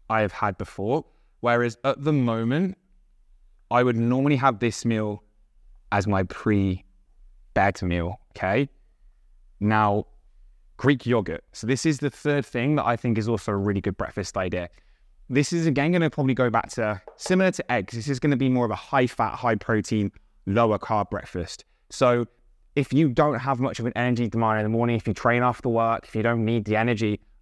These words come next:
I would suggest you actually don't have carbs at breakfast. I would actually suggest you do go for, uh, something high-fat like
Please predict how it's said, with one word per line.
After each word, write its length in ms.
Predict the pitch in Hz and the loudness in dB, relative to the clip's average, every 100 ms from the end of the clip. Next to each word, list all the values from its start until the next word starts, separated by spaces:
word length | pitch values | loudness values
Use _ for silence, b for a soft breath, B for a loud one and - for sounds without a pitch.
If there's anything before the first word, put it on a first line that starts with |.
| - | 2
I 100 | 143 | 4
would 120 | 160 | 4
suggest 420 | 147 120 143 - | 2 2 0 0
you 100 | 123 | 0
actually 260 | 117 - 95 | 0 -2 -2
don't 200 | 110 98 | 0 0
have 220 | 104 98 | -2 -4
carbs 300 | - 92 - | -4 -6 -6
at 80 | - | -8
breakfast. 520 | 101 - 120 117 - | -10 -8 -8 -8 -2
I 60 | 113 | 0
would 100 | 113 | 0
actually 240 | 90 113 | 0 -4
suggest 360 | 104 113 104 101 | -4 -2 -2 -2
you 60 | |
do 160 | 95 104 | -2 0
go 260 | 101 104 | 0 0
for, 320 | 95 - 95 92 - - - | 0 -4 -6 -6 -14 -20 -10
uh, 160 | 98 95 | -6 -4
something 340 | - 110 101 | -2 0 0
high-fat 640 | 90 117 107 - 107 101 | 0 0 0 0 0 0
like 180 | 82 90 | -2 -6